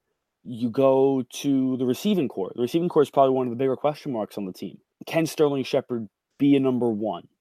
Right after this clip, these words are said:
Will Golden Tate, i-, is Golden Tate and Sterling Shepard, are they two, are they mirror images of each other? Or, or, or are they sep-, can, do they have different skill sets? Can they bring some more, um, variety to the offense?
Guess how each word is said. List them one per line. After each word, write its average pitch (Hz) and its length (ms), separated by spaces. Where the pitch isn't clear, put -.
Will 143 220
Golden 139 340
Tate, 135 400
i-, 135 140
is 131 180
Golden 175 280
Tate 165 200
and 147 100
Sterling 147 280
Shepard, 139 360
are 120 80
they 120 120
two, - 360
are 135 140
they 131 140
mirror 147 340
images 120 300
of 98 100
each 101 160
other? 90 220
Or, 101 140
or, 113 280
or 120 180
are 120 40
they 117 240
sep-, - 400
can, 165 320
do 175 100
they 160 80
have 151 100
different 143 220
skill 135 220
sets? - 280
Can 143 220
they 143 120
bring 127 440
some 147 200
more, 127 680
um, 110 280
variety 123 480
to 104 80
the 101 80
offense? - 640